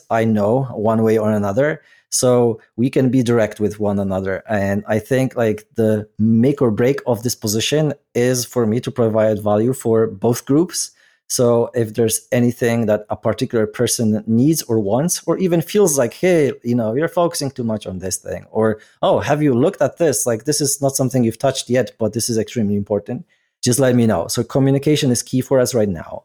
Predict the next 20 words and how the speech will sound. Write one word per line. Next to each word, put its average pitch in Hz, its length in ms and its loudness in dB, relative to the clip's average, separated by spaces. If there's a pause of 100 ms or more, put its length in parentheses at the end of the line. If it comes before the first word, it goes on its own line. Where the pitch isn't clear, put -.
And 139 320 0 (400)
another 165 300 2
thing 175 320 2
that 156 200 0
I 135 120 0
kind 143 300 0
of 139 100 -2
still - 480 -2 (240)
don't 143 360 0
n-, 127 360 2
quite 139 500 0
know 127 300 2
how 127 180 0
to 127 160 -6
tackle 170 640 -2 (380)
is 127 260 2
that 127 300 2 (400)
I 127 120 2
don't 170 240 2
feel 139 520 2